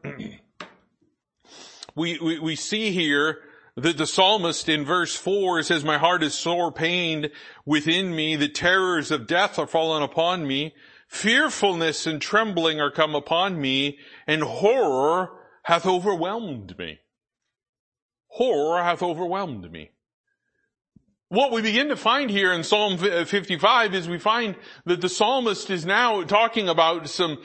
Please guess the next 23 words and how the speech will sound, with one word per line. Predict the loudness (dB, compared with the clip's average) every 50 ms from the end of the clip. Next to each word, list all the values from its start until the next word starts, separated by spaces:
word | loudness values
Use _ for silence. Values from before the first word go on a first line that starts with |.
| -20 -20 -16
some, | -6 -2 -2 -2 -2 -2 -2
if | -4 -2 -2
you | -2 -2
will, | 0 0 0 0 0 -2
some | 0 0 0 0 0 -4 -4 -4
real | -2 -2 0 0 0 -2
true | -4 -6 -6 -4 -4 -4 -4
thoughts | -6 -2 -2 0 0 0 -2 -6 -12 -10 -2
that | -2 0 0
are | 0 -2
come | 2 0 0 2 2
upon | -2 0 2 2 2 2 -2 -4
him. | -6 -8 -8 -10 -16 _ _ _ _ _ _ _ _ _ _ _ _ _ _ _ _ _ _ _ _ _ _ _ _ _ _ _ _ -10
Many | -6 -4 -2 0 0 0 0 0 -4 -2
times | 0 0 0 2 0 -2 -4 -2
when | -4 -4 -2
we | -2 -4 -2
look | -2 -2 -2 0 -2
at | -2 -2 -2 -2
things | -2 0 0 0 -2 -2 2 2
in | 2
our | 2 2 0 2
life, | 2 2 2 2 -2 -4 -6 -12